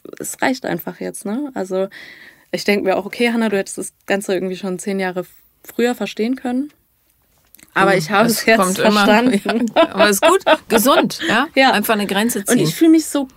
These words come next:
Speaker 1: gut und frei und erleichtert, keinen Kontakt mehr zu diesen Menschen zu haben.
Speaker 2: Mhm.
Speaker 1: Und das ist eigentlich total schlimm, ne? Dass man so,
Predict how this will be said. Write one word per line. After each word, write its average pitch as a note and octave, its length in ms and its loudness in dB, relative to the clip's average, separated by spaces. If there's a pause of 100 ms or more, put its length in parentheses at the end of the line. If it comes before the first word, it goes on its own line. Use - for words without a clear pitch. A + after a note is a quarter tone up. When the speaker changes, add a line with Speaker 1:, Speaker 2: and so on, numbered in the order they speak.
Speaker 1:
gut F4 480 6
und A#3+ 320 0
frei C#4 560 -2
und B3 160 -2
erleichtert, G#3+ 640 -2
keinen D4 280 -2
Kontakt B3 340 -6
mehr C#4+ 140 -2
zu - 120 -8
diesen G#3 220 -6
Menschen B3 340 -6
zu F#3 140 -6
haben. F3 220 -4 (120)
Speaker 2:
Mhm. F#3+ 280 -2
Speaker 1:
Und G#3 80 2
das G3 160 -2
ist G3+ 120 -8
eigentlich G3 360 -2
total - 320 -10
schlimm, - 280 -4
ne? - 280 -6
Dass - 160 -8
man F#3+ 140 -4
so, F#3+ 180 -2